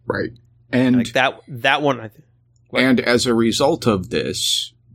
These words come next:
Speaker 1: because of the plus one to hit, you're probably more than likely going to, i-, if the unit is still there after you're shooting it,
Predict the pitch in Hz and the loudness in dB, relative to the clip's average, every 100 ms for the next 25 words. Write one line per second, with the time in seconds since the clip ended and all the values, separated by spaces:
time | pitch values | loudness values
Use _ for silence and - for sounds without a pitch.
0 | _ - 110 - 117 113 92 - - 110 | _ 0 0 2 -2 -2 -6 -8 -2 -2
1 | 104 - 107 95 87 135 123 92 - _ | -2 0 0 0 -2 0 2 2 -2 _
2 | _ _ _ _ _ _ _ _ _ _ | _ _ _ _ _ _ _ _ _ _
3 | _ 104 98 135 190 170 123 131 104 120 | _ -6 -2 2 4 4 4 2 4 2
4 | 117 113 104 98 98 113 98 104 104 101 | 4 2 4 2 2 0 0 0 0 0
5 | - 107 98 95 - _ _ 107 98 - | 0 2 2 -2 -6 _ _ 0 0 0
6 | 110 - - 98 92 101 113 110 - 95 | -2 -2 0 0 0 0 2 2 0 -2
7 | - - 104 95 98 90 - 101 - 101 | -2 0 0 2 2 2 0 -2 0 -4
8 | 87 90 - 113 101 87 82 82 | -2 -4 0 0 2 0 -2 -6